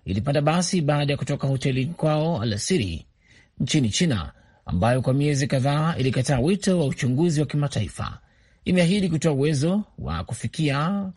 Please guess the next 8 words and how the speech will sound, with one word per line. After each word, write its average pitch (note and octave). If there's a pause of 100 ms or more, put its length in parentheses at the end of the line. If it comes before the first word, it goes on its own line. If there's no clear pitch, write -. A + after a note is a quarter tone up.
kwa F2
watafiti. A#2 (600)
Timu G2
hiyo G#2+ (300)
inatarajiwa B2
kutumia D3
wiki D3+
kadhaa D3